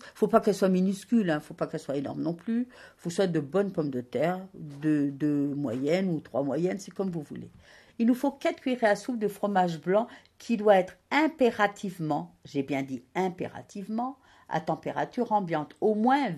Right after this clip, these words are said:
vingt minutes. Il nous faut aussi une cuillerée, demi-cuillerée à café de mélange d'épices. Moi, euh, j'ai pris des épices pour barbecue,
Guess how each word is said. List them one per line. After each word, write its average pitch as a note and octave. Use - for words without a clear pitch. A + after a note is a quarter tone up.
vingt A3
minutes. E3+
Il G3+
nous G#3
faut G3
aussi F3
une A#3+
cuillerée, F#3+
demi-cuillerée F3
à D3+
café D3+
de D3+
mélange D3+
d'épices. A3+
Moi, G3
euh, F#3
j'ai F3+
pris F#3+
des E3+
épices E3+
pour D#3
barbecue, D3